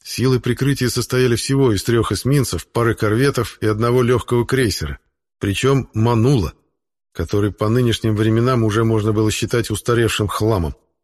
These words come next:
Впрочем, контр-адмиралу Хайрату «Манул» хламом явно не казался. Но с учетом наличия у нас тяжелого крейсера, даже он смотрел на перспективы операции с оптимизмом.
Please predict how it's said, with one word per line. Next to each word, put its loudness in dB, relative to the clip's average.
Впрочем, -2
контр-адмиралу 2
Хайрату 0
«Манул» 2
хламом 0
явно 2
не 2
казался. -2
Но 0
с -6
учетом 0
наличия 0
у 2
нас 0
тяжелого 0
крейсера, -2
даже 0
он 2
смотрел 0
на 0
перспективы -2
операции 0
с -4
оптимизмом. -2